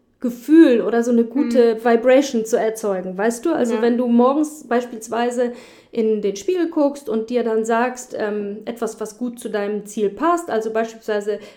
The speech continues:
Speaker 1: äh, "Dieses Projekt schaffe ich auf jeden Fall, ich bin gut genug, wir haben f-, viel zu sagen und wir werden das schaffen",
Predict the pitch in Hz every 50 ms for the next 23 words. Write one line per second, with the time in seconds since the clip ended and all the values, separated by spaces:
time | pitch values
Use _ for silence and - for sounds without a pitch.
0 | _ _ _ - 208 208 196 202 202 202 220 - - 262 294 262 254 233 - -
1 | - 233 226 233 233 233 - - - - 240 233 233 - 220 220 - - 208 214
2 | - 220 220 214 208 208 196 - - 294 285 285 285 - - 233 - - - 220
3 | 220 220 302 320 320 - - 262 254 254 254 254 262 254 - 247 214 202 208 208
4 | 208 202 208 214 220 - - - - _ _ _ - - _ - - - - -
5 | 302 330 320 294 - - - 220 220 208 220 254 277 294 294 285 285 262 269 269
6 | 262 269 262 - - 240 208 220 226 226 - - 233 208 196 226 247 269 269 240
7 | 233 - - - - - - 302 339 359 - - 294 294 302 339